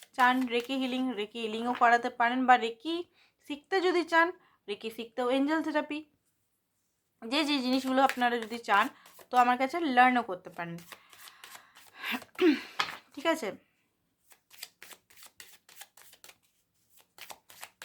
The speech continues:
কারণ একটাই ব্যা-, উম, এখন একটা ব্যাচ শুরু হয়ে গেছে ট্যারো ক্লাসের, আপনারা যদি এনরোল করতে চান, তো আমার সঙ্গে যোগাযোগ করবেন।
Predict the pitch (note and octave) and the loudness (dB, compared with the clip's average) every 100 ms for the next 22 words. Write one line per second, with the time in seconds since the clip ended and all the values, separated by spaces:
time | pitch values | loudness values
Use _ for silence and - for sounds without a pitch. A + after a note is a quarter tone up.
0 | - - - - - - A#3 A#3+ B3 A#3+ | -20 -20 -20 -20 -20 0 6 6 6 2
1 | - C#4+ B3 C4 B3+ A#3+ A3+ A3+ A3 A3 | 0 -2 6 6 6 2 0 -6 -4 -4
2 | C4+ C4 C4 B3 A#3 B3+ - A#3+ B3+ B3 | 0 0 0 2 4 2 0 -6 -2 0
3 | G#3+ F#3+ F#3+ C4 - - - - A3+ G#3+ | 0 -2 -4 -14 -14 -14 -18 -2 2 2
4 | A#3 A#3+ D#4 - _ _ _ _ _ _ | 4 2 0 -4 _ _ _ _ _ _
5 | B3 A3+ G#3+ F3 - - - - - - | 2 2 2 -10 -16 -20 -20 -20 -20 -6
6 | A3+ A#3 A#3+ C4 B3 B3 C4 C4 B3+ C4+ | -4 -2 -2 0 0 0 0 -2 -4 -4
7 | C4+ D4 F#4 B3+ A#3 B3+ C4+ A#3+ G3 F#3 | -2 0 2 0 0 -6 -6 -4 -6 -6
8 | E3+ - F3 | -10 -14 -14